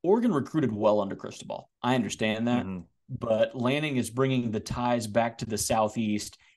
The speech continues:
Speaker 1: He's, he's able to get guys, you know, that he had relationships with, um, you know, in, in his Georgia days, in his,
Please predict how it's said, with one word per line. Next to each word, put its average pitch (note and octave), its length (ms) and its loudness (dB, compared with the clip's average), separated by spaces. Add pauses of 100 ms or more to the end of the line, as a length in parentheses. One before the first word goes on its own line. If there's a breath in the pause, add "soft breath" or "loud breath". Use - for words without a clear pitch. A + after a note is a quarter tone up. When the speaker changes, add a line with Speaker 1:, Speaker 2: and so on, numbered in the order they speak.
Speaker 1:
He's, D3 240 -4 (160)
he's C3+ 340 -4
able D3 360 -2
to - 120 -4
get A#2 400 0
guys, A2+ 640 0 (320)
you B2 100 -2
know, G#2+ 180 0
that A2+ 200 -4
he B2+ 180 -4
had A#2 160 2
relationships A2+ 720 -4
with, A2 340 0 (160)
um, G#2+ 300 -2
you A2+ 100 -2
know, G#2+ 120 0
in, G#2+ 120 0
in A2 200 -4
his G#2 140 -2
Georgia A#2 340 0
days, G2+ 360 -2
in G#2+ 60 -6
his, G2+ 220 -6